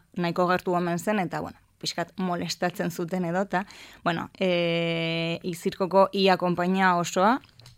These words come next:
eh, bueno, pues, eh, hil zuten, ez? Hor, bai.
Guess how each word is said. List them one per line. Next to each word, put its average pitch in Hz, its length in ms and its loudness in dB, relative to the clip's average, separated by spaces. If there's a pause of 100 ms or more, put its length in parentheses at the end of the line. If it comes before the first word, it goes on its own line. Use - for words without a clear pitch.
(600)
eh, 160 840 2
bueno, - 300 -10
pues, - 280 -8
eh, 156 380 -8 (460)
hil 175 140 -2
zuten, 170 440 -10
ez? - 100 -10 (580)
Hor, 190 300 -2
bai. - 220 -6